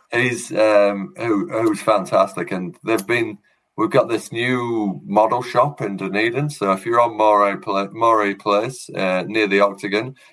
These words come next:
in Dunedin, just around the corner, there's Dunedin Model Centre. It's run by some real, um, war gamers, just salt of the earth people who, um, yeah, are really into Blood Bowl.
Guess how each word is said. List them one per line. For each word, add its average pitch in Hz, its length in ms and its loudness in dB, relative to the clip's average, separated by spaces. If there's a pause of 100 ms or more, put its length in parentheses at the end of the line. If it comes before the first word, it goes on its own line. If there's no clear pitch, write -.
(120)
in 104 180 -4
Dunedin, 98 500 0
just 117 260 -4
around 107 200 2
the 95 80 -8
corner, 92 580 0 (300)
there's 92 260 -4
Dunedin 101 540 -2
Model 117 320 2
Centre. 87 420 -4
It's 80 180 -12
run 107 300 -2
by 95 380 2 (100)
some 98 300 -4 (300)
real, 113 720 0
um, 95 840 2 (300)
war 113 360 2
gamers, 170 460 0 (260)
just - 420 -8
salt 135 260 0
of 104 80 -8
the 113 120 0
earth 113 280 -2
people 120 640 -6 (280)
who, 101 340 2
um, 92 720 0
yeah, 98 260 2
are 95 180 0
really 104 420 2
into 101 260 -6
Blood 104 300 -2
Bowl. 110 400 -2